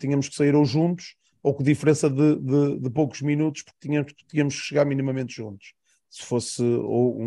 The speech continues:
um, um risco elevado. Para o Estoril saímos completamente diferente de horas, eles chegaram lá primeiro que nós, nós,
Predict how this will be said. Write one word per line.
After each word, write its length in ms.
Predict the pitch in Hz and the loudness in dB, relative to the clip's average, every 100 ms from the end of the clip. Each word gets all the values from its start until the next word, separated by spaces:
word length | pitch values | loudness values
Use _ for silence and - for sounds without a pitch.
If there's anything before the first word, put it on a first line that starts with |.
| 117 | -6
um, 560 | 117 113 117 113 113 - _ _ - | -8 -8 -8 -8 -12 -18 _ _ -8
um 160 | 123 | -2
risco 280 | 135 135 139 | -2 -2 -2
elevado. 460 | 131 117 107 101 - _ _ | -2 -2 -6 -8 -14 _ _
Para 100 | - | -4
o 20 | - | -4
Estoril 340 | - 165 165 | 0 2 2
saímos 440 | 156 151 147 139 - | 2 0 0 -4 -10
completamente 600 | - 135 127 127 127 120 | -10 -6 -2 -2 -2 -6
diferente 380 | 120 123 117 | -6 -6 -8
de 80 | - | -2
horas, 240 | 131 131 120 | 0 0 -2
eles 140 | 123 | -4
chegaram 320 | - 127 127 | -2 0 2
lá 100 | 123 | 2
primeiro 360 | 113 120 120 113 | 0 -2 -4 -6
que 100 | 92 | -8
nós, 540 | 107 127 127 123 117 - - - - | 0 4 4 4 -2 -16 -20 -14 -2
nós, 220 | - - | -2 -2